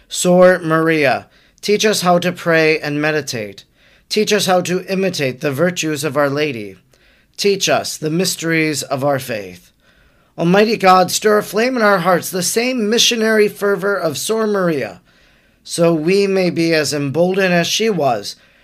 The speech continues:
to proclaim the gospel of our Lord Jesus Christ, who lives and reigns with you in the unity of the Holy Spirit, God, forever and ever. Amen.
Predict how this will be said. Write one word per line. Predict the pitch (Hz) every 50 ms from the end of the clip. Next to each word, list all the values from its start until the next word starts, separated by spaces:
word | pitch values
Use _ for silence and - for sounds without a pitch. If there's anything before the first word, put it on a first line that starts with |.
| _ _ _
to | - 214
proclaim | 202 190 220 214 220 240 247 254 254
the | 254 240
gospel | - 214 220 220 208 - - - 196 185
of | 180 175 175
our | 180 180 180
Lord | 175 202 208 226 214
Jesus | - 175 214 175 175 202 - -
Christ, | - 196 190 180 160 127 95 90 - - - _ _ _ _ _ _ _ _ _
who | - 214 226
lives | 240 262 254 190 208
and | 240 214
reigns | 208 214 226 233 233 208 165
with | 170 170 143 139 147
you | 151 151 139 123 139 180
in | 185
the | 190 202
unity | 202 226 240 247 240 240 - 220
of | 226 202
the | 180 220 190
Holy | 175 208 214 214 175
Spirit, | - - - - 202 190 170 131 113 - _ _ _ _ _ _ _ _ _ _ _ -
God, | 156 160 156 147 143 127 120 117 - - _ _ _ _ _
forever | _ - - 170 170 160 170 185 175 - 185 185 180 180 247 - - -
and | 175 190 208 247 247
ever. | 208 165 143 117 135 139 139 131 123 117 120 120 _ _ _ _ _ _ _ _ -
Amen. | 139 143 135 135 135 143 156 151 131 120 113 113 107 104